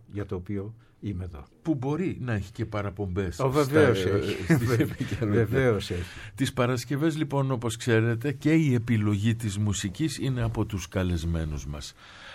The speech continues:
Speaker 2: Λοιπόν, πείτε στους ακροατές μας τι ακούσαμε, πώς ξεκινήσαμε και γιατί το διαλέξατε.
Speaker 1: Ακούσαμε το Μύθο.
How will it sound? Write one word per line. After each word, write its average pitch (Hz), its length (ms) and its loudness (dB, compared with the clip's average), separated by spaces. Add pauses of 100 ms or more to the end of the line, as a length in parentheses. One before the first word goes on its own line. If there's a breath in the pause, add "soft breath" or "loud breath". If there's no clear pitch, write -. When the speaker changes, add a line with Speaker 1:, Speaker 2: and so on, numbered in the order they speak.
Speaker 2:
Λοιπόν, 120 360 -2 (180)
πείτε 160 280 2
στους 113 280 -6
ακροατές 107 500 -4
μας 113 200 -2
τι 139 160 2
ακούσαμε, 117 640 -4 (440 loud breath)
πώς 117 200 -6
ξεκινήσαμε 117 720 -4
και 120 120 -4
γιατί 110 360 0
το 131 120 -4
διαλέξατε. 95 720 -2
Speaker 1:
Ακούσαμε 123 420 0
το 107 140 -2
Μύθο. 107 420 0